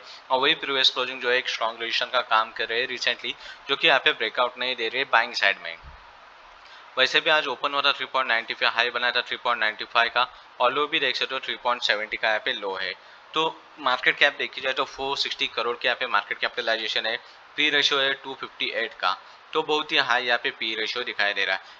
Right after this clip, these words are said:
पिछले पाँच दिनों की बात की जाए तो पिछले पाँच दिनों में बहुत सी choppy moment, और one month में तकरीबन ट्वेंटी थ्री परसेंटेज की गिरावट भी देखने को मिली थी विकास एग्रोटेक stock के अंदर। तो विकास एग्रोटेक stock की chart analysis पे भी नजर डाली जाए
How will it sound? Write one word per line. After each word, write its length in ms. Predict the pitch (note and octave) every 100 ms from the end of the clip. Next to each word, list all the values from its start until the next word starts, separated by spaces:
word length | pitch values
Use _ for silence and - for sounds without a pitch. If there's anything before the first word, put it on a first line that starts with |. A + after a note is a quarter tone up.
| -
पिछले 240 | C#3+ D#3 D#3+
पाँच 240 | C#3 C#3+
दिनों 220 | C#3+ C#3+
की 120 | C#3+ C#3+
बात 260 | C#3 C3+
की 180 | - C3+
जाए 140 | C3
तो 100 | C3
पिछले 260 | C3+ B2+ C3+
पाँच 240 | B2 A2+ A2+
दिनों 160 | A#2+
में 80 | A#2+
बहुत 240 | A2+ A#2 A2
सी 80 |
choppy 320 | A#2+ A2 - B2
moment, 320 | A#2 A2+ B2+ - - -
और 100 | C3
one 200 | B2+ D3+
month 180 | D3+ D3
में 100 | D3
तकरीबन 300 | C#3+ C3 C3+
ट्वेंटी 280 | C#3 A#2 A#2+
थ्री 100 | B2+
परसेंटेज 400 | B2+ A2+ A#2+ A#2+
की 120 | C#3+
गिरावट 360 | A#2+ G#2 G#2 A2+
भी 80 | B2+
देखने 260 | B2 G#2+ A2+
को 140 | B2+
मिली 200 | G#2+ G#2+
थी 180 | A2 B2+ - - -
विकास 300 | C3 D#3 D3
एग्रोटेक 300 | B2+ A#2 B2
stock 300 | - A2+ G2+
के 100 | -
अंदर। 260 | G2 F2+ E2 - - - - - - - - - - - - -
तो 80 | E3
विकास 320 | D#3 D3+ E3 D#3+
एग्रोटेक 260 | D#3+ D#3+
stock 220 | - D#3 -
की 100 | D#3
chart 260 | C3+ B2 C3+
analysis 440 | C3+ C3+ C3 C3+
पे 100 | -
भी 100 | C#3+
नजर 240 | C3+ A#2 B2+
डाली 240 | A2+ A#2+
जाए 220 | A2+ A#2